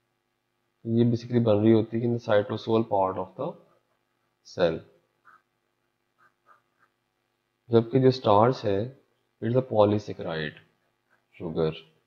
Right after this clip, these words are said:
पॉलीसैकेराइड्स मीन्स कि बहुत से मोनोसैकेराइड्स मिलकर बन रही होगी।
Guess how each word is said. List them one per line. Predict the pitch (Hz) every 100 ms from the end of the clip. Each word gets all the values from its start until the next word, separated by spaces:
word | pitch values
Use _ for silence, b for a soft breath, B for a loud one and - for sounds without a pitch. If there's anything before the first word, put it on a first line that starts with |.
| _ _ _ _ _ _ _ _ _ _ _ _ _ _ _ _ _ _ _ _ _ _ _ _ _ _ _ _ _ _ _ _ _ _ _ _ _ _ _ -
पॉलीसैकेराइड्स | 117 120 120 127 120 123 127
मीन्स | 123 127
कि | 127 123
बहुत | 110 107 113 123
से | 127
मोनोसैकेराइड्स | 117 117 120 117 117
मिलकर | 120
बन | 113 104
रही | 104
होगी। | 104 110